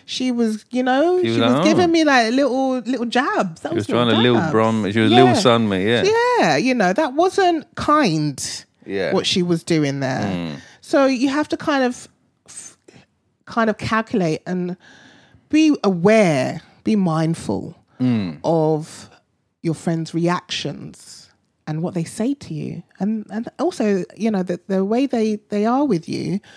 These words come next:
Speaker 2: Mm.
Speaker 1: when you're talking about your dreams, your aspirations,
Speaker 2: Mm-hmm.
Speaker 1: the things you wanna achieve. And they're, they're t-, trying to tell you, "Mm, are you sure you wanna do that?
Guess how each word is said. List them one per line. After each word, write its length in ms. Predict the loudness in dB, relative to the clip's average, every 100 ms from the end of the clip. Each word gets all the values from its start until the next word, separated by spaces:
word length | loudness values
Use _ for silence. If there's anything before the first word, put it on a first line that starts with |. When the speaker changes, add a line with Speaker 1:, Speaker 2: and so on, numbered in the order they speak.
| -10
Speaker 2:
Mm. 240 | -8 -6
Speaker 1:
when 320 | -2 0 2 0
you're 440 | 2 2 2 0 -6
talking 300 | -4 -2 0
about 260 | 0 0 0
your 140 | -4
dreams, 500 | -2 -2 0 -2 -4
your 100 | -4
aspirations, 1000 | -6 -6 -4 -2 -4 -4 -8 -8 -12 -18 -6
Speaker 2:
Mm-hmm. 300 | 0 2 2
Speaker 1:
the 80 | 0
things 280 | -2 -4 -4
you 120 | -4
wanna 240 | -4 -6 -6
achieve. 760 | -8 -6 -6 -6 -8 -12 -18 _ _ -20 -8
And 180 | -2
they're, 320 | 0 2 0 -4
they're 260 | -2 0 0
t-, 340 | -2 -4 -4
trying 200 | -2 -2
to 60 | 0
tell 140 | 0
you, 100 | -2
"Mm, 300 | -4 -6 -4
are 60 | -2
you 100 | -2
sure 140 | 2 2
you 100 | 2
wanna 120 | 2
do 160 | 2
that? 300 | 2 0 -6